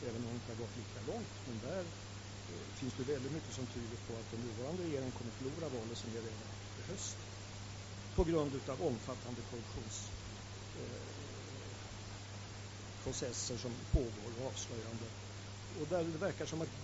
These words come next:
grunden väldigt mycket är hur ska man finansiera politik och partipolitik? Hur ska man förhindra att företagen tar över partifinansiering, köper upp alla politiker som är intressanta och viktiga för dem?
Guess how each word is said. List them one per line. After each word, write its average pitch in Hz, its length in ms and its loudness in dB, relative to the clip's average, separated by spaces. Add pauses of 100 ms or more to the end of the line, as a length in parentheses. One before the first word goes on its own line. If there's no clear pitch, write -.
(120)
grunden 208 420 6 (100)
väldigt 135 300 2
mycket 131 240 0 (120)
är 123 60 2 (880)
hur 190 200 12
ska 190 140 2
man 147 220 4 (120)
finansiera 151 680 4 (420)
politik 190 420 0 (160)
och - 140 -4
partipolitik? - 840 0
Hur 170 120 4
ska 170 100 0
man 160 160 2 (100)
förhindra 190 580 4 (140)
att - 120 -2 (880)
företagen 147 760 4 (640)
tar 147 120 6 (160)
över 165 160 4 (100)
partifinansiering, 127 1000 0
köper 143 300 2 (100)
upp 165 100 -4 (680)
alla 120 140 4 (120)
politiker 127 600 0
som 120 120 0
är 120 100 2
intressanta 110 540 -2
och 120 120 -2
viktiga 120 360 -4
för - 160 -4
dem? 214 120 -4